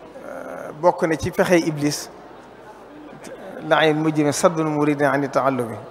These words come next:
Serigne bind na fu bare bare wax na ko ba tàyyi ci njaarim ñëpp dégg ko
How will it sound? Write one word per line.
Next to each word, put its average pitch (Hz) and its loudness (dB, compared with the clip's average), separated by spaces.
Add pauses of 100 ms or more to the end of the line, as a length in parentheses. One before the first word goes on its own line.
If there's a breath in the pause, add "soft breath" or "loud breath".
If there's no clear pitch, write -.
Serigne 175 0
bind 170 0
na 147 4
fu 139 -4
bare 151 4
bare - -10 (720 loud breath)
wax 160 4
na 175 4
ko 147 2
ba 175 4
tàyyi 147 6
ci 151 -2
njaarim 143 6
ñëpp 160 -2
dégg 151 -2
ko - -14